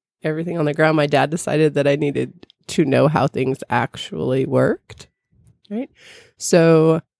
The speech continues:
he was working on a vacuum,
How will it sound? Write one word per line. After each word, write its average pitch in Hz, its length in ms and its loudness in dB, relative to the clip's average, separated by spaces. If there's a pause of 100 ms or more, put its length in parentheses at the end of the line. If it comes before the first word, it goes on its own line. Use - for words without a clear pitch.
(2000)
he 220 120 0
was 202 160 2
working 190 320 -2
on 175 100 -2
a 170 40 -4
vacuum, 185 600 -2